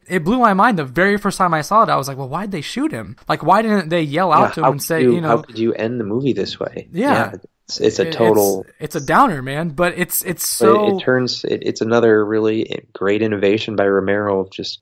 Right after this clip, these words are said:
Speaker 2: flipping our expectations. And, and, you know, now that's like a standard, is to have a dark ending, to have an unresolved ending. But he innovated this, I think, in a, in a very, pioneered something like that.
Speaker 1: Yeah, and I think we should point out, too, uh, in Dawn of the Dead, you know, just the,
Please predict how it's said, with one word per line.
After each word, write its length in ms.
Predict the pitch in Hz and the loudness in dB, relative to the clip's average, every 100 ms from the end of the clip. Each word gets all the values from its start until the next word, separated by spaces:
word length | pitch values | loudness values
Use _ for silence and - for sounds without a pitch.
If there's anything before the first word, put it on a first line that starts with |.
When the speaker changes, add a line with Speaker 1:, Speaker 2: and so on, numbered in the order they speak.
| _ | _
Speaker 2:
flipping 460 | - 117 113 120 117 | 0 2 2 2 2
our 140 | 110 | 2
expectations. 1080 | 110 - 120 - 104 95 - 101 110 - - _ - | 0 -2 -4 0 0 2 -2 -8 -10 -14 -16 _ -10
And, 180 | 95 - | -8 -6
and, 220 | 98 95 - | -6 -6 -4
you 140 | 110 | -4
know, 120 | 95 | -2
now 260 | 95 98 104 | 0 0 2
that's 240 | 104 101 | 0 0
like 180 | 101 98 | -4 -4
a 40 | 107 | -4
standard, 600 | - 104 104 98 92 92 | -4 -2 -2 -2 -4 -4
is 160 | 92 | -6
to 100 | - | -6
have 200 | 95 90 | -4 -2
a 60 | 92 | -2
dark 360 | 92 95 90 95 | 0 0 0 -4
ending, 360 | 90 90 90 90 | -6 -6 -8 -8
to 80 | |
have 140 | 95 92 | -6 -4
an 80 | 92 | -4
unresolved 520 | 95 92 90 92 90 | -4 -4 -2 -2 -2
ending. 360 | 87 90 90 92 | -8 -10 -10 -8
But 220 | 92 - _ | -8 -8 _
he 280 | - 107 101 - | -4 0 2 2
innovated 520 | 107 107 90 87 87 | 2 2 2 0 0
this, 440 | 92 - - - _ _ | 0 -2 -8 -14 _ _
I 40 | 107 | -8
think, 280 | 107 95 | -6 -2
in 160 | 101 92 | 0 0
a, 120 | 92 - | -2 -2
in 140 | 98 | -2
a 60 | 92 | -2
very, 380 | 92 92 92 - - | -2 0 0 -4 -2
pioneered 580 | 123 113 98 101 98 | 0 2 0 -2 -4
something 340 | - 92 82 92 | -8 -10 -10 -10
like 220 | 90 90 | -12 -12
that. 240 | 90 98 - _ _ _ | -12 -14 -16 _ _ _
Speaker 1:
Yeah, 280 | 135 143 131 | -12 -10 -8
and 140 | 139 151 | -10 -10
I 100 | 143 | -8
think 180 | 196 180 | -6 -6
we 60 | 180 | -8
should 120 | 165 | -6
point 180 | 170 165 | -4 -4
out, 160 | - | -4
too, 340 | - 160 147 135 | -6 -4 -6 -6
uh, 240 | 131 131 | -8 -6
in 140 | 135 135 | -8 -4
Dawn 240 | 143 160 | -2 -2
of 80 | 135 | -2
the 60 | 123 | -8
Dead, 340 | 127 123 120 | -8 -8 -8
you 80 | 131 | -10
know, 100 | 127 | -10
just 280 | 156 - 156 | -8 -8 -6
the, 240 | 131 | -6